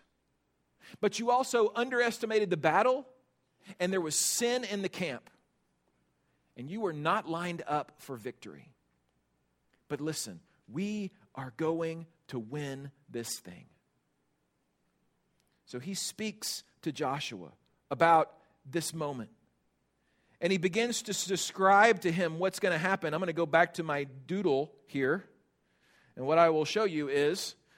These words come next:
uh, we are now defeated right here, thirty-six dead. He's given new encouragement. And here's the new battle plan. Here's what I want you to do, Joshua.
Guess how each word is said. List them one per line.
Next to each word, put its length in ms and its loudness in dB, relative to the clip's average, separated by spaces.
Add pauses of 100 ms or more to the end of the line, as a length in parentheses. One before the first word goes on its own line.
(160)
uh, 320 6
we 540 0
are 340 10
now 320 8
defeated 540 0
right 220 8
here, 340 4
thirty-six 640 0
dead. 520 6 (540)
He's 180 -2
given 340 4
new 180 2
encouragement. 760 2 (320)
And 140 -2
here's 240 2
the 120 0
new 140 -2
battle 320 8
plan. 420 -4 (640)
Here's 120 -2
what 100 6
I 20 8
want 220 4
you 60 -2
to 80 2
do, 280 -4
Joshua. 560 4